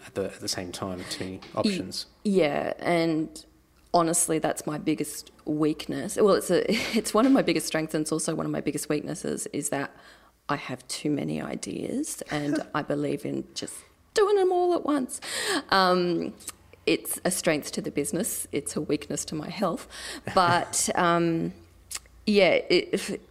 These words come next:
Speaker 2: it's definitely been a strength for me having that background because as well as being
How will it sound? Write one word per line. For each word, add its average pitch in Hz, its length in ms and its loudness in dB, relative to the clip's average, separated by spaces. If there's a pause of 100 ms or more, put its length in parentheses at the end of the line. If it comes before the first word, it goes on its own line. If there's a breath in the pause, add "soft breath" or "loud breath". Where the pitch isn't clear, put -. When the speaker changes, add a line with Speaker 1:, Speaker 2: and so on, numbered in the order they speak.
(200)
Speaker 2:
it's 240 160 4
definitely 285 260 4
been 254 100 4
a 214 60 2
strength 190 320 0
for - 80 -2
me 175 220 2
having 170 320 0
that - 220 -4
background 165 600 -2
because 165 520 -2
as - 200 -4
well 185 200 4
as 190 140 0
being 160 640 -2